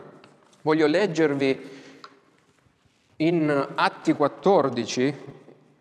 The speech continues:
veramente l'Apostolo Paolo, predicando ai non credenti, ai gentili,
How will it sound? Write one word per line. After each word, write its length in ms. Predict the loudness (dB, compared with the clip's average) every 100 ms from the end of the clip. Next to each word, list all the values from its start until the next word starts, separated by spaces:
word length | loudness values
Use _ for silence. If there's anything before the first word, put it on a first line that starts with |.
| _
veramente 600 | -14 -6 -2 -2 0 -2 0
l'Apostolo 520 | -2 -2 0 0 4
Paolo, 320 | 4 2 0
predicando 960 | -2 -4 -2 -4 -2 -2 -2 -2 -2 -2 -8 -20 -10
ai 320 | -6 -4 -4
non 300 | -2 -2 -2
credenti, 600 | -2 -2 0 0 -2 -4
ai 160 | -4 -4
gentili, 720 | -4 -4 -2 -2 0 -2 -8